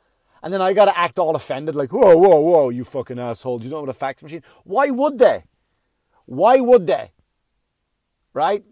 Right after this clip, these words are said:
And so I hear older comics get mad at the millennials. "These fucking millennials, you know, I mention a fax machine and they don't even know what it is." So what?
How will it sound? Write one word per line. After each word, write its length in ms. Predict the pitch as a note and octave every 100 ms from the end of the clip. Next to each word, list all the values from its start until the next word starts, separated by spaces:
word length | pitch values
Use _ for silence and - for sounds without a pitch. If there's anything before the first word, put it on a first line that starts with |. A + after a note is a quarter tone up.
| -
And 180 | E3
so 80 | -
I 100 | -
hear 140 | E3+ A3
older 300 | G3 G#3 G3
comics 360 | E3+ F3 D#3
get 160 | - D3+
mad 220 | D#3+ D#3+
at 80 | B2
the 60 |
millennials. 340 | D3+ D3+ D3 C3 _ -
"These 160 | F#3+
fucking 460 | - A3 G3 F#3+ F3+
millennials, 540 | F#3 G3+ G#3+ G3+ F3+
you 80 | D#3
know, 260 | F3 E3+ D3+ _ -
I 80 | D#3+
mention 340 | G#3 F3+ E3+
a 60 | D3+
fax 400 | - A3+ - G3
machine 400 | D3+ F3 E3+ E3+
and 100 | E3+
they 80 |
don't 200 | F3 F#3+
even 160 | F#3+ F#3
know 120 | G3
what 220 | G3 F#3
it 80 | F#3+
is." 240 | A#3 E3+ - _ _
So 220 | - -
what? 680 | A#4 G4+ A4+ C5 A#4+ - _